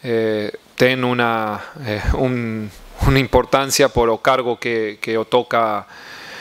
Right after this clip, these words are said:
eh, que o toca, eh, es verdad, ten una, una gran, una grande responsabilidade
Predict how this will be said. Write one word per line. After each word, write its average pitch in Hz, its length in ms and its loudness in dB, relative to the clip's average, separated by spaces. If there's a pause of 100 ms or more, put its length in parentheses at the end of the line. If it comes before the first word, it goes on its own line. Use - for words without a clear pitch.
(320)
eh, 104 640 2 (720)
que 110 120 4
o 110 100 4
toca, 175 600 2
eh, 110 340 4
es 117 100 2
verdad, 123 480 2
ten 120 140 -2
una, 113 300 -2
una 117 200 -4
gran, 123 520 0
una 117 260 -4
grande 127 400 2
responsabilidade 120 1080 0